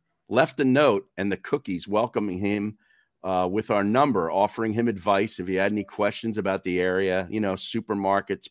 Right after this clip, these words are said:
plumbers, et cetera. No reply. A couple months later, I was jogging in, in the neighborhood. It's an oval, and Judge is pulling into his driveway in his black Escalade. I waved hello.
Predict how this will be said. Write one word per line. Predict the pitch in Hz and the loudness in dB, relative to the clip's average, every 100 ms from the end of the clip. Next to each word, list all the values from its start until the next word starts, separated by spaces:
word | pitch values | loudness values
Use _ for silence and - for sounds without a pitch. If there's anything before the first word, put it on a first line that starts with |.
| _ | _
plumbers, | 104 101 95 92 - | 0 0 0 -4 -6
et | - | -8
cetera. | - 98 - 95 92 _ _ _ _ _ _ _ 104 | -4 -4 -4 -6 -6 _ _ _ _ _ _ _ 2
No | 135 156 | 6 6
reply. | 156 - 139 123 80 - _ _ _ _ _ _ _ _ | 4 2 4 6 6 0 _ _ _ _ _ _ _ _
A | 113 | -6
couple | - 151 170 160 | 4 4 4 2
months | 151 147 127 | 2 2 0
later, | 123 147 151 104 | 0 2 4 4
I | 98 | 2
was | 101 92 | 2 -2
jogging | - 110 110 135 104 92 | -6 -2 0 0 0 -2
in, | 92 92 | -2 -4
in | 101 101 | -4 -4
the | 90 | -2
neighborhood. | 90 85 78 76 76 73 - _ _ - | -2 -2 -4 -6 -8 -8 -14 _ _ -6
It's | 117 - | -2 0
an | 113 - | 0 6
oval, | 139 123 85 65 - _ _ - | 6 6 0 -10 -14 _ _ -4
and | 98 | -4
Judge | 92 117 139 139 | 0 4 4 4
is | 120 104 | 0 -6
pulling | - - 135 143 127 | -6 2 4 4 2
into | 127 - 107 | 0 -2 -4
his | 90 | -4
driveway | - 107 117 127 104 95 87 82 | -4 0 2 2 2 0 0 -2
in | 90 | -4
his | 85 | -6
black | - 104 110 101 | -4 0 0 -2
Escalade. | 98 104 - 82 76 - - - - | -4 -6 -8 -6 -6 -8 -16 -14 2
I | 117 | 2
waved | 139 117 117 110 | 4 2 2 0
hello. | 110 113 127 117 82 | -2 2 4 4 2